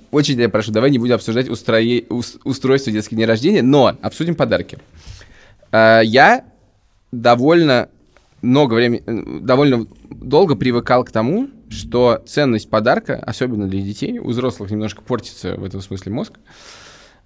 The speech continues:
для детей ценность подарка совершенно не опре-, не связана с тем, сколько этот подарок стоит. Просто совсем. Подарок за, условно, пять тысяч рублей может быть для ребенка, э, ну, буквально подарок за, за пять тысяч рублей может быть для ребенка с-, гораздо менее,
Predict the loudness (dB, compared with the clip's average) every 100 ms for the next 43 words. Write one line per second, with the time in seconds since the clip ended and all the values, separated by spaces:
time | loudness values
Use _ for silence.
0 | -14 -6 -4 -4 -2 0 0 -4 -10 -2
1 | 0 0 -2 -2 0 -2 -6 -8 -6 -2
2 | 0 2 2 0 -4 -10 -12 -8 -6 -4
3 | -2 0 0 0 -4 -10 -8 0 2 2
4 | 0 -2 -2 -4 -2 -4 -2 0 -2 -2
5 | -10 -12 -14 _ -4 -4 -4 -6 -6 -6
6 | -10 -12 _ _ -2 2 2 2 0 2
7 | 4 2 -2 -8 -2 -2 0 -2 -2 -2
8 | -2 -4 -6 -4 -4 -4 -6 -10 -20 _
9 | -2 0 0 -2 -4 -4 -2 0 -2 0
10 | -2 -2 -2 -4 -6 -20 _ _ _ -4
11 | 0 0 -2 -6 -16 -16 _ -2 0 0
12 | 4 4 4 0 -2 -2 -2 -4 -4 -4
13 | -6 -8 -4 -2 -2 -2 -4 -4 -2 0
14 | -2 -4 -8 -14 -14 -8 -2 0 0 0
15 | 2 4 2 2 0 -4